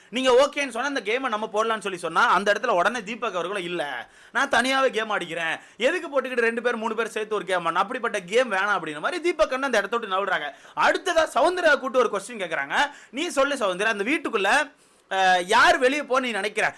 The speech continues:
நீ நினைக்கிறது ஒண்ணு சொல்லு, உன்னோட விருப்பத்தை நீ சொல்லு, இந்த ஆட்கள் தான் இந்த வாரம் கண்டிப்பா போவாங்கன்னு சொல்லி ஒருத்தர் பேரு,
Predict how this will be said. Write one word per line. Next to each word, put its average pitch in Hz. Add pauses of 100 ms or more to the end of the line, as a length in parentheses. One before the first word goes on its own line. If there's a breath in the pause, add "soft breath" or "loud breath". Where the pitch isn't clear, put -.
(100)
நீ 233
நினைக்கிறது 330
ஒண்ணு 262
சொல்லு, 277
உன்னோட 240
விருப்பத்தை 277
நீ 233
சொல்லு, 180
இந்த 170
ஆட்கள் 226
தான் 311
இந்த 262
வாரம் 233
கண்டிப்பா 220
போவாங்கன்னு 214
சொல்லி 185
ஒருத்தர் 165
பேரு, 160